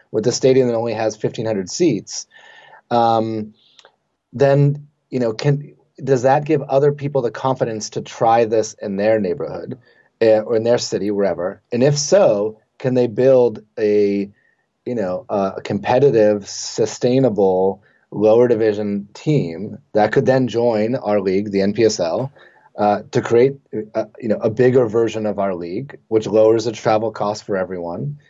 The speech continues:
that gives us more optionality in terms of, you know, what we wanna do with the league, how do we want to expand, all the things we could possibly do. Like, my, my, you know, my fundamental belief is that the key to, um, you know, to the, like,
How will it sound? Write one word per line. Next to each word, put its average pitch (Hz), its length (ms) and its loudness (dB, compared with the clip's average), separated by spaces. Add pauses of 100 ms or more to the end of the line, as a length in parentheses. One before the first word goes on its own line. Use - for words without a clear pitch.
(120)
that 101 120 2
gives 113 220 0
us 110 140 0
more 117 160 4
optionality 107 600 2
in 101 120 0
terms 101 300 -6
of, 98 180 0 (320)
you - 60 -6
know, 98 80 0
what 90 120 0
we 101 100 2
wanna 92 200 0
do 92 160 0
with 90 100 0
the 101 60 -2
league, 143 260 4
how 113 140 -2
do 95 60 2
we 95 100 0
want 90 180 -2
to 87 80 -4
expand, 135 720 0
all 110 280 0
the 107 80 -4
things 107 240 -8
we 101 60 -8
could - 360 -14
possibly - 340 -8
do. - 200 -8 (240)
Like, 143 100 6
my, 147 140 4 (240)
my, - 80 -6
you 247 60 -8
know, 240 60 -2
my - 140 -2
fundamental 165 480 0
belief 135 400 0
is 104 120 -4
that 98 260 -6 (340)
the 113 120 -6
key 160 360 0
to, 131 600 2 (100)
um, 98 680 -2 (920)
you 117 80 -2
know, 92 300 0 (140)
to 113 100 2
the, 95 300 2 (520)
like, 117 460 -2